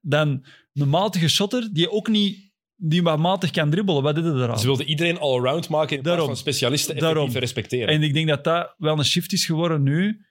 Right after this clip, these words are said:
Speaker 1: Als je iets heel goed kunt, doe dat dan vooral.
Speaker 2: Kijk naar Jonas Voerts.
Speaker 1: Bijvoorbeeld.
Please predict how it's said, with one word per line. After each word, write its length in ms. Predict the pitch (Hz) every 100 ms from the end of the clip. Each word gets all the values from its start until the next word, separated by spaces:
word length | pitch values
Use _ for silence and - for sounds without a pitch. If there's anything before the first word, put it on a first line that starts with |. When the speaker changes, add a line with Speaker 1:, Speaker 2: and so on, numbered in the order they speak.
| _ _
Speaker 1:
Als 140 | - -
je 100 | 143
iets 120 | -
heel 200 | 143 170
goed 180 | 139 135
kunt, 360 | 170 190 -
doe 180 | 143 135
dat 200 | 156 156
dan 180 | 143 117
vooral. 360 | 117 98 98 -
Speaker 2:
Kijk 160 | 107
naar 120 | 90 90
Jonas 260 | 90 92
Voerts. 380 | 151 151 - - _ _
Speaker 1:
Bijvoorbeeld. 800 | 120 143 139 139 120 117 -